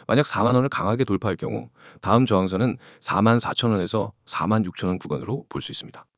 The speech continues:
그러나 반대로 삼만 팔천 원 선이 무너지게 되면 다시 삼만 오천 원 또는 삼만 이천 원대까지 조정 가능성도 열어두어야 합니다. 알에스아이 지표는 현재 중립에 가깝지만 가격이 이전 저점보다 높게 형성되며 다이버전스 형태가 관찰되고 있습니다.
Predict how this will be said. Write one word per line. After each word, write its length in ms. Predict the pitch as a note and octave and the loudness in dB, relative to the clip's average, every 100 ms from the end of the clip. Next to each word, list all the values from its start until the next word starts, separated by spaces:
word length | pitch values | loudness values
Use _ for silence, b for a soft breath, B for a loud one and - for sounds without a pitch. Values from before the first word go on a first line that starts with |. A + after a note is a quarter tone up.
| _ - | _ -2
그러나 280 | B2 C#3 | 2 4
반대로 440 | C3 G2 G#2+ A2 - b b - | 4 2 2 0 -2 b b -6
삼만 400 | - G3+ G3+ F#3 | 2 4 4 2
팔천 280 | F#3 - | 0 2
원 80 | D#3+ | 2
선이 200 | D3 D3 | 4 2
무너지게 380 | G#2+ G#2 G#2+ F#2+ | 4 2 2 0
되면 420 | D#2+ A#2 B2+ - _ - | 0 -2 -2 -6 _ -12
다시 200 | A2+ A#2+ | -8 -4
삼만 340 | - D4+ G3+ F#2 | -4 -2 0 -2
오천 220 | - - | -4 -10
원 140 | G#2+ _ - | -12 _ -2
또는 280 | C#3 D3+ - b b | 0 0 -4 b b
삼만 380 | - G3 G3 D3+ | -4 2 2 2
이천 260 | G2+ - D#3 | 0 2 2
원대까지 360 | C#3 C3 B2+ | 2 0 -2
조정 240 | - A2 A#2 | -2 0 0
가능성도 600 | F#2 F#2+ - C#2+ G#2 - - | -2 -4 -4 -4 -4 -6 -4
열어두어야 520 | E2 A2+ - E2 F2 | -2 -2 -2 -4 -4
합니다. 360 | A2 G#2+ - - _ _ _ - | -6 -10 -12 -20 _ _ _ 0
알에스아이 460 | G#2+ D3 - D#3 C#3 | 4 4 6 4 4
지표는 280 | C3 D3 | 0 2
현재 200 | D3+ D3+ | 2 2
중립에 320 | D3 A#2 B2 B2 | 2 2 2 0
가깝지만 640 | - - - G2 A2 - _ _ _ _ - | -4 -8 -4 -4 -4 -6 _ _ _ _ -4
가격이 280 | A2 C#3 | 2 2
이전 240 | C3 A#2 C#3 | 2 2 2
저점보다 460 | - - B2+ A#2 | 0 -2 0 0
높게 360 | G#2 F#2 - D3 | 0 -2 0 2
형성되며 600 | A#2+ G2+ F2+ - G2 C3+ b b b | 2 -2 -4 -6 -6 -10 b b b
다이버전스 500 | - G#2 C3 A#2+ A2 | 2 4 6 4 2
형태가 300 | G#2+ G2+ A2+ | -2 0 -2
관찰되고 440 | - - F#2+ B1+ - | -2 -4 -4 -6 -8
있습니다. 400 | - - - | -10 -12 -16